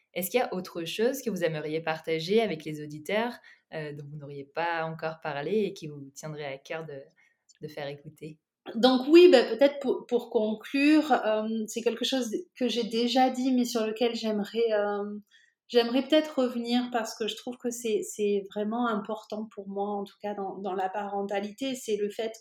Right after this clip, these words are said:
Speaker 2: que, euh, depuis des années maintenant, et fort heureusement, on s'est concentré sur les besoins des enfants. Euh, et, euh, et moi, je trouve qu'il est temps de se concentrer aussi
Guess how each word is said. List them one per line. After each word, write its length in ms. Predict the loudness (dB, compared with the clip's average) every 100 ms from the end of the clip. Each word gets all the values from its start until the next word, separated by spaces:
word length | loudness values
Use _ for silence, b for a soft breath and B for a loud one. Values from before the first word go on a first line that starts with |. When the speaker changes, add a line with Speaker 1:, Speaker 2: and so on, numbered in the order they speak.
| -4
Speaker 2:
que, 60 | -4 B B B B -6
euh, 280 | -4 -6 -10 -14 _
depuis 420 | -12 -10 -10 -10 -4
des 180 | 2
années 300 | 2 4 4
maintenant, 580 | 4 2 0 0 0 0
et 140 | 0 -4
fort 340 | -2 -4 0 0
heureusement, 720 | 2 -2 -4 -2 2 2 2
on 40 |
s'est 240 | -2 -6 -8
concentré 540 | -8 -6 -6 -2 -2 -2
sur 160 | -2
les 100 | -2
besoins 340 | 0 0 0 0
des 220 | 0 -2
enfants. 480 | -4 -8 -8 -8 -10 B B B -4
Euh, 400 | -2 0 -2 -4 -6 -4
et, 320 | -2 0 0 -2
euh, 220 | -4 -4 -6 -12 -14
et 120 | -8 -6
moi, 140 | -4
je 120 | -6
trouve 300 | -12 -10 -10 -8
qu'il 140 | -2
est 140 | 0 0
temps 100 | -4
de 160 | -4 -6
se 140 | -8 -8
concentrer 760 | -8 -8 -8 -8 -4 -2 -2 -4
aussi 500 | -4 -4 -6 -8